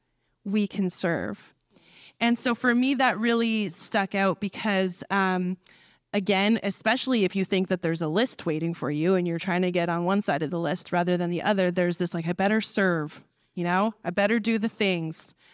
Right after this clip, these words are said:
I better be the good person and make the right choices." But there's something that is deeply theological, that everything in this life comes from God first. God precedes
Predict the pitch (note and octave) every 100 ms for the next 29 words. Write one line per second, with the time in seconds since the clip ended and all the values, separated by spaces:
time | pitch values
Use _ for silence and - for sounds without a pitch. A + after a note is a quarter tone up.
0 | - - F#3 F#3+ G3 G#3+ A3 G#3 F#3 -
1 | G#3 G#3 F#3+ G3+ G3 G#3 G3 - G3+ F#3
2 | - E3+ E3 E3+ F3+ - G3+ G3+ G3 -
3 | G#3 F#3+ - F3+ F3 F#3 - - - -
4 | - - - A3+ G#3+ - A#3+ - C4 B3+
5 | D4 D4+ C#4+ - G3 G3 G3+ G3 F#3 D#3+
6 | - A3+ D4 A3 A3 - G3+ F#3+ F3+ F3
7 | F3 - F3 E3 E3 - - F#3 - _
8 | - C4+ D4 D4+ - C4+ B3 A#3 A3+ -
9 | G3+ G3 G3 - A3+ G3+ - G3 F#3 F3
10 | E3+ - D3 E3+ - - - _ _ _
11 | A#3 A#3 C4+ - D4 - B3